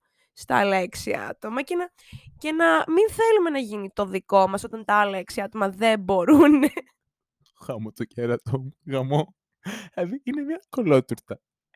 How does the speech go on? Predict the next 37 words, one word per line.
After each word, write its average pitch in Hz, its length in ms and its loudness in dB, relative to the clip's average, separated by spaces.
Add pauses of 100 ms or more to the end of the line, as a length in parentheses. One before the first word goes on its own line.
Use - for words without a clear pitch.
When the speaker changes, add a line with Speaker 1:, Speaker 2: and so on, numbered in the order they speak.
(100)
Speaker 2:
Γαμώ. 127 480 2
Δηλαδή, 131 320 0 (420)
έτσι, 113 480 -4
τέτοια 117 340 -8
συζήτηση 110 580 -10
δεν 117 160 -8
έχω 151 200 -10
κάνει 139 220 -4
με 160 80 -8
την 135 200 -14
Αλεξάνδρα. 98 600 -8
Τόσες 135 280 -6
μέρες 135 360 -8
πραγματικά 110 440 -12
δεν 113 180 -10
έχω 131 200 -12
κάτσει 143 320 -10
να 160 160 -6
ξυ-, - 320 -14
να 104 140 -4
αναλύσω 101 440 -6
ούτε 120 120 -8
ταξίδι. 160 560 -4 (320)
Ταξίδι, 117 360 -2
δεν 127 120 2
Speaker 1:
Ρε 160 80 -2
Speaker 2:
έχω 185 100 -4
Speaker 1:
ναι, 381 120 -4
Speaker 2:
κάτσει 220 180 -2
να 208 60 -6
το 208 80 -2
Speaker 1:
ρε - 120 -4
Speaker 2:
εξηγήσω 147 280 -4
Speaker 1:
ναι. 139 60 -6
Speaker 2:
τόσο 127 260 -4
πολύ. 107 180 -10
Δηλαδή... 110 240 -6